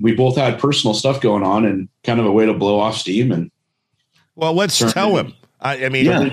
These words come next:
Speaker 2: we haven't
Speaker 1: Something
Speaker 2: spoken
Speaker 1: weird.
Speaker 2: about it in a while, so this would be
Speaker 1: I know,
Speaker 2: a
Speaker 3: I'd
Speaker 2: good
Speaker 3: love,
Speaker 2: one.
Speaker 3: I'd love to hear that story.
Speaker 2: So,
Speaker 3: Tell me.
Speaker 2: Nick, no, go ahead, Nick. You tell yours, I'll tell
Speaker 1: All right.
Speaker 2: mine.
Speaker 1: All right. So, uh, so my son, my two-year-old, was born in the middle of covid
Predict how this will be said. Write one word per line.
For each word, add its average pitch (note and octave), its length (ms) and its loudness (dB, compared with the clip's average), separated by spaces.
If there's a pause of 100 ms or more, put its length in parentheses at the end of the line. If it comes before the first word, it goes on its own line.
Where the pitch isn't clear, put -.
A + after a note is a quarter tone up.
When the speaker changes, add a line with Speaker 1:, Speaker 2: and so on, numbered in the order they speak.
Speaker 2:
we E3 100 2
haven't G3 280 0
Speaker 1:
Something A2 180 2
Speaker 2:
spoken E3 280 2
Speaker 1:
weird. B2 100 2
Speaker 2:
about A2 180 0
it A2 40 0
in G#2+ 80 -6
a G#2+ 80 0
while, G#2+ 320 2
so B2+ 120 -2
this C#3 200 0
would E3 100 2
be - 60 2
Speaker 1:
I - 20 2
know, G#3+ 140 2
Speaker 2:
a - 20 4
Speaker 3:
I'd E3+ 40 4
Speaker 2:
good F#3 160 2
Speaker 3:
love, - 100 2
Speaker 2:
one. D#3 80 0
Speaker 3:
I'd D#3 100 0
love E3+ 220 2
to D3 100 2
hear A#2+ 220 4
that F2+ 200 2
story. E2+ 300 0
Speaker 2:
So, D#3+ 200 2
Speaker 3:
Tell C#3 160 2
me. A2 60 0 (320)
Speaker 2:
Nick, D#3 520 -2 (1120)
no, D#3+ 160 0
go D#3 160 -2
ahead, B2 180 0
Nick. G#2+ 220 -6
You C3+ 100 -2
tell C#3+ 180 -2
yours, C3+ 220 0
I'll B2+ 100 0
tell - 160 0
Speaker 1:
All C#3 60 4
right. B2 200 0
Speaker 2:
mine. - 20 -8 (600)
Speaker 1:
All F3 120 4
right. G#3+ 280 0 (120)
So, D3 340 2
uh, B2+ 280 0
so - 180 0
my D#3+ 180 2
son, D3+ 440 0
my B2 120 0
two-year-old, B2+ 580 2
was A#2+ 240 0
born C3+ 320 2
in C3 80 2
the B2 180 2
middle C3 260 4
of D3 100 0
covid C3+ 420 2